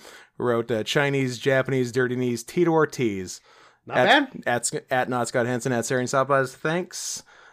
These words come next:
Speaker 1: to The Worst Year of Our Lives for being my top podcast on Spotify this year. I loved all four thousand one hundred and sixty-nine nice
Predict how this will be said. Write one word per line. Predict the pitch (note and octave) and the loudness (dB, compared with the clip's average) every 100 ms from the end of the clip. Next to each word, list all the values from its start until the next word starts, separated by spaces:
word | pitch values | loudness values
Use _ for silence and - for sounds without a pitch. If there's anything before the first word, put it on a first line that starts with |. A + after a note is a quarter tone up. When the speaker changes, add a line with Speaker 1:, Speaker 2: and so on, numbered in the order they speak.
| - - _ | -20 -20 _
Speaker 1:
to | - C3 A2 | -2 2 2
The | |
Worst | G2+ A#2+ A2 | 0 -2 0
Year | B2 | 0
of | A2 | 2
Our | A2+ | 2
Lives | B2 B2 | 2 0
for | B2 | 0
being | B2+ A#2+ | 0 0
my | A2 | -4
top | - D#3 E3 F3 - | -4 2 2 2 -2
podcast | C#3 C3+ C3+ C#3+ C3+ C3+ | 2 2 2 0 0 0
on | A#2+ A#2+ | -4 -2
Spotify | A#2+ - A#2+ G#2+ F#2+ G#2 G#2 | -4 0 2 2 0 -4 -2
this | G#2 - | -6 -4
year. | A2 A#2+ | -2 -2
I | A2 | -2
loved | G2+ G#2 A2 G#2 | -4 -4 -6 -6
all | - A#2 G2 | -4 -2 -2
four | - - C#3 D3+ | -6 -4 0 0
thousand | D3 B2+ B2 B2 C3 A2+ | -2 -4 -4 -4 -6 -6
one | G2+ A2+ B2 | -6 -8 -8
hundred | A#2+ A#2+ B2+ A#2+ | -8 -4 -4 -4
and | G2+ | -6
sixty-nine | - G2+ - D#3 D#3 C3 B2+ C3 | -8 -10 -6 -4 0 0 -2 -4
nice | A2 A2 A2 | -6 -4 -6